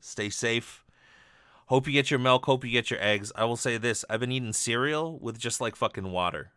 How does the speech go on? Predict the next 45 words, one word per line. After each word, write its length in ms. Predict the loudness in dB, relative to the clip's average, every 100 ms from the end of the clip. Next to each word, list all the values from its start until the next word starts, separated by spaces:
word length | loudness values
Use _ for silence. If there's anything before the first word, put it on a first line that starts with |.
| -12
I 100 | -10
just 220 | -10 -10
been, 180 | -10 -10
I've 140 | -12
been 200 | -10 -10
having 380 | -10 -10 -10 -12 -14 _ _ _ _ _ _ _
water 400 | 2 4 6 4
in 100 | 0
a 60 | -2
cup 320 | 0 0 0 _
and 160 | -10 -8
then 160 | -8
cereal, 420 | -6 -2 -2 -2 -6
and 80 |
I'll 80 | -8
just 220 | -8 -10 -12 -18 -20
<laughs> 240 | -18 -8
pop 260 | -2 -2 -2
in 80 | -6
the 80 | -4
cereals 520 | -2 0 0 -2 -6
in 100 | -6
my 100 | -2
mouth. 440 | 4 4 2 -4 _ _ _ _ -20 _ -20 _ _ _
Um, 640 | 4 6 6 4 0 -2 -8
try 320 | 2 6 6
Trader 440 | 4 2 2 2 0
Joe's 580 | -2 0 2 2 0
if 120 | -4 -2
you 60 |
have 180 | -2 0
one 100 | -2
around 380 | 0 0 0 -2
you. 160 | -4
Ours 320 | 2 2 2 -2
are 60 |
stocked 380 | -6 0 0 0
and 120 | -6
putting 240 | -8 -8 -6
limits 280 | -8 -8 -8
on 140 | -8
purchases. 520 | -8 -8 -10 -12 -10 0
Oh, 160 | 2
that's 160 | 2 -2
smart. 340 | -2 0 0